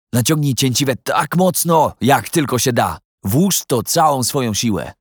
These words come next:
Przy potworach takich jak wilki, ścierwojady czy cieniostwory sprawdza się on wyjątkowo dobrze. Sprawa ma się już gorzej, jeśli chodzi o jakieś magiczne stworzenia z kamienia, czy też wędrującą kupę kości. A, zapomnij.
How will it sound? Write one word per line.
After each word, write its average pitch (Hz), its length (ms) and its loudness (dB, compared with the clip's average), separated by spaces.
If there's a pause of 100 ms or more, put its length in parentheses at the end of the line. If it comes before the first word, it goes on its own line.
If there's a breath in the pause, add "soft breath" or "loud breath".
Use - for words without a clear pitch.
(260)
Przy - 140 -4
potworach 131 420 -2
takich 120 320 -4
jak 95 200 -2
wilki, - 520 -2
ścierwojady 113 640 0
czy 101 260 0
cieniostwory 104 760 0
sprawdza 123 560 -2
się 165 180 0
on 139 140 0
wyjątkowo 123 640 0
dobrze. 82 460 -8 (220)
Sprawa 147 440 0
ma 139 140 -4
się 135 120 -2
już 113 180 -2
gorzej, 98 380 -2 (200)
jeśli 98 260 -2
chodzi 117 280 0
o 120 40 0
jakieś 117 420 -2
magiczne 120 600 -2
stworzenia 123 540 -4
z - 80 -4
kamienia, 117 500 -2 (300)
czy 185 180 -4
też 131 320 -2
wędrującą 139 840 0
kupę 117 280 -2
kości. - 540 -4 (1040 loud breath)
A, 143 340 2
zapomnij. 90 600 -4